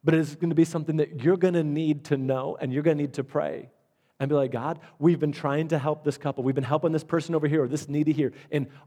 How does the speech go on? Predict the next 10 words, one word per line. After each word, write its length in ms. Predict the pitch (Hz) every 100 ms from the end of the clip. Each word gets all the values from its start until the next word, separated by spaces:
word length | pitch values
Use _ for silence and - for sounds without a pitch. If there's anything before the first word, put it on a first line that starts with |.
| -
are 220 | 143 156
they 160 | 165
taking 340 | 160 160 165 156
advantage 480 | 147 147 151 147 139
of 280 | - 156 135
us? 160 | 123
And 100 | 156
is 120 | 139
it 80 | 147
okay? 420 | 151 151 165 170